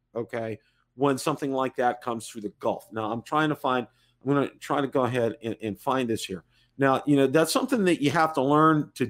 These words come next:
deal with when you move down to this,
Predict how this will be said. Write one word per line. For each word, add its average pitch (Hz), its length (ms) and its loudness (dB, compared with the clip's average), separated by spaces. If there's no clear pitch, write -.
deal 208 220 4
with 131 240 2
when 131 200 -2
you 135 100 2
move 180 420 2
down 123 360 0
to 131 140 2
this, 123 280 0